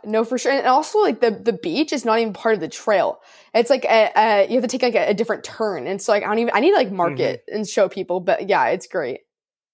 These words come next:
Speaker 2: I think I know exactly what route you took 'cause I, my first time there, um, there's, like, these random, like, use trails that you can access these, like, secluded beaches. And it's just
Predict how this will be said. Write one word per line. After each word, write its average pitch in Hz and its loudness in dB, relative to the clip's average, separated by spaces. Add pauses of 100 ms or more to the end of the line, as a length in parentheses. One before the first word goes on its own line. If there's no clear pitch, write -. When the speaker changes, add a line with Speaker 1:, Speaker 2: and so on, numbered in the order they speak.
(480)
Speaker 2:
I 151 2
think 185 -2
I 190 4
know 151 0
exactly 127 0
what 113 -8
route 117 -2
you 117 -10
took - -12
'cause 120 -8
I, 135 2
my 131 0
first 156 -2
time 131 0
there, 120 0 (580)
um, 117 -4 (460)
there's, 139 0
like, 160 2
these 135 -4
random, 135 2
like, 120 -4
use 123 -4
trails 127 -2
that 120 -4
you 127 -12
can - -6
access 127 0
these, 120 -10
like, 110 -8
secluded 127 -6
beaches. 127 -6
And 185 0
it's 175 0
just - 0